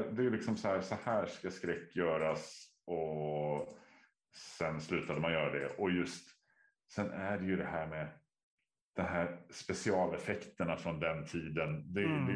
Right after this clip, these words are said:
Speaker 1: liksom följer ju li-, på samma sätt som så här s-, de gamla Star Wars funkar än idag.
Speaker 2: Ja.
Speaker 1: Det här ser inte dåligt ut än idag.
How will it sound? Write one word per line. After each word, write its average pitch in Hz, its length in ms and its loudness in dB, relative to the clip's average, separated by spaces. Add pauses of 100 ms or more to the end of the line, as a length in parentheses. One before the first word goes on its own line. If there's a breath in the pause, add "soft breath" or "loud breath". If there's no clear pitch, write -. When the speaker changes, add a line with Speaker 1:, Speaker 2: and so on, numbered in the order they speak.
Speaker 1:
liksom 95 180 -2
följer 95 340 2
ju 92 140 6
li-, 95 460 0 (220)
på 110 60 0
samma 95 340 2
sätt 92 300 -2
som 92 220 0
så - 100 -4
här 85 80 0
s-, - 140 -10 (800)
de 90 220 4
gamla 87 420 2
Star 107 400 4
Wars 78 220 0
funkar 80 480 -2
än 76 220 0
idag. - 480 -2 (460 soft breath)
Speaker 2:
Ja. 151 280 2 (100)
Speaker 1:
Det 98 80 2
här 98 240 4
ser 90 400 0
inte 101 260 -4
dåligt 113 540 4
ut - 200 -4 (120)
än 87 260 2
idag. 90 520 2